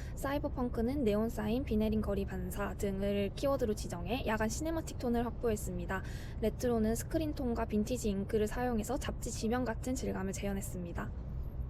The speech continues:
네 번째 장은 발광 이펙트, 신화적 분위기로 비현실적인 설득력을 만들었고, 호러 파트는 이토준지 계열의 강한 대비, 왜곡 배경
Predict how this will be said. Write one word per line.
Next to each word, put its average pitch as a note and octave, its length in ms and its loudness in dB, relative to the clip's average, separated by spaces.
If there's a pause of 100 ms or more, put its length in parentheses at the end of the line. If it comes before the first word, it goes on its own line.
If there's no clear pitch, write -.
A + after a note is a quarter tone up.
(580)
네 A3+ 120 4
번째 B3+ 260 0
장은 G#3+ 380 2 (220)
발광 A3+ 280 2
이펙트, D4 540 0
신화적 D#4+ 400 -2
분위기로 G#3 460 0
비현실적인 B3+ 800 0
설득력을 C4 440 0
만들었고, F3+ 540 -2 (240)
호러 D4+ 200 4
파트는 A#3+ 500 0
이토준지 A#3 480 2
계열의 F#3+ 400 -2
강한 G#3+ 360 0
대비, F#3 380 -2
왜곡 G3+ 340 0
배경 F#3 320 0